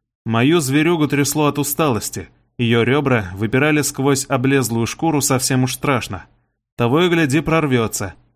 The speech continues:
И я благодарно погладил её по лбу дрожащей ладонью, почти не чувствуя схваченных холодом пальцев. Отвязывать Бола было уже некогда, да и вряд ли мне это поможет без соответствующего навыка. Чувствуя опасность, Кроха зашевелилась под курткой,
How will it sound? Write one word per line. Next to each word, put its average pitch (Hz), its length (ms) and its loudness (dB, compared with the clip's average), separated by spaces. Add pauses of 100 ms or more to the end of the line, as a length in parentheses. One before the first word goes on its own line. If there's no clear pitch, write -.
(160)
И 120 80 0
я 123 280 2
благодарно 160 600 2
погладил 147 500 2
её 127 200 4
по 165 200 -2
лбу 165 180 0
дрожащей 127 580 0
ладонью, 127 560 -2 (180)
почти 110 360 0
не 120 120 4
чувствуя 139 440 0
схваченных 143 600 0
холодом 117 500 0
пальцев. 113 500 -4 (260)
Отвязывать 127 680 2
Бола 165 340 2
было 156 220 2
уже 151 240 2
некогда, 104 520 -4 (180)
да 117 140 0
и 143 80 4
вряд 185 280 2
ли 165 60 0
мне 139 160 2
это 123 160 0
поможет 135 460 0
без 143 260 0
соответствующего 123 840 0
навыка. 110 440 -2 (440)
Чувствуя 131 520 0
опасность, 151 540 0
Кроха 165 400 0
зашевелилась 143 640 2
под 113 240 -2
курткой, 156 580 -2